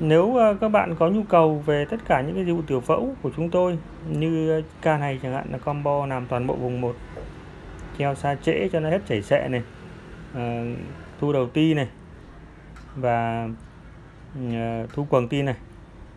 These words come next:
thì các bạn có thể, ờ, inbox trực tiếp tới, ờ, thẩm mỹ viện Canisa, hoặc là bạn gọi trực tiếp tới số điện thoại của chúng tôi là không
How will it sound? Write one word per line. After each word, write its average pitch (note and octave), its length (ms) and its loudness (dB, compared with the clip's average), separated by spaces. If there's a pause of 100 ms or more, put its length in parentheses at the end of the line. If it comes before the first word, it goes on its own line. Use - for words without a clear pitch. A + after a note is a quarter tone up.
(160)
thì C#3+ 100 -2
các D#3+ 100 4
bạn C#3+ 180 2
có E3 100 0
thể, A#2 440 0
ờ, - 80 -8 (400)
inbox E3+ 400 0
trực B2 120 -6
tiếp F3+ 140 2 (100)
tới, D#3 300 -2
ờ, E3+ 160 -2
thẩm B2+ 200 -4
mỹ C#3+ 60 -2
viện D#3 220 -2
Canisa, D#3 540 0 (1000)
hoặc C#3 180 -2
là C#3+ 60 -4
bạn C#3+ 240 0
gọi C#3 220 2
trực C#3 120 -6
tiếp G3 180 0
tới E3+ 140 -4
số E3+ 60 0
điện E3+ 180 -4
thoại D#3 200 0
của A2+ 120 -6
chúng D3 120 -2
tôi D3+ 280 2
là C3 120 -4
không D3+ 400 -4